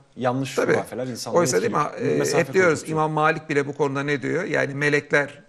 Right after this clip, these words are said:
Speaker 2: köpek var diye bir yere, e, gelmiyorlarsa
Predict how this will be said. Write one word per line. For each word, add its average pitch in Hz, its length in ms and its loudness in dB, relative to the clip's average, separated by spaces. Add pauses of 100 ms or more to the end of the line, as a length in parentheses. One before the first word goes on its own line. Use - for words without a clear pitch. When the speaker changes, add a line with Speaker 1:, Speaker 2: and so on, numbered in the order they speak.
(160)
Speaker 2:
köpek 151 400 -2
var 135 200 -2
diye 135 220 -4
bir 135 60 -4
yere, 131 360 -2 (640)
e, 139 40 -10 (540)
gelmiyorlarsa 151 880 0